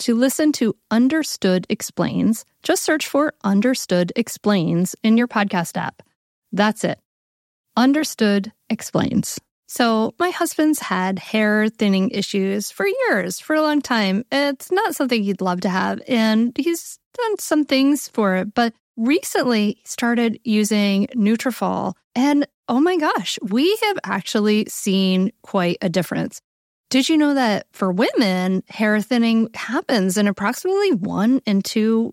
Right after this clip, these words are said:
women? And if you're among them, I want you to know that you're definitely not alone. It's normal, but it's not openly talked about, and going through it can feel lonely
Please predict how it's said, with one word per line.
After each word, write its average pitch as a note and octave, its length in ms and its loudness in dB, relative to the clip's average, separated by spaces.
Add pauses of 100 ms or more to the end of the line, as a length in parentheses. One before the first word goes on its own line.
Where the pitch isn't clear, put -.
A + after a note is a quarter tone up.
women? G#3 520 2
And B3+ 200 2
if C#4 140 -2
you're E4 160 2
among C#4 320 2
them, F#3+ 360 0
I G#3 120 0
want G#3+ 280 0
you G#3 60 -2
to G3 80 0
know F3+ 240 0
that F3 180 0
you're F3+ 140 -2
definitely F#3+ 540 0
not F3+ 260 0
alone. E3+ 460 0
It's - 340 -8
normal, B3+ 680 2 (140)
but E4 100 0
it's E4 160 -4
not E4+ 200 0
openly B3+ 320 2
talked F3+ 280 -2
about, F3 340 0
and F#3+ 100 0
going A3 220 2
through G#3 200 0
it F#3 140 0
can F3 140 0
feel F3 320 0
lonely F3+ 480 0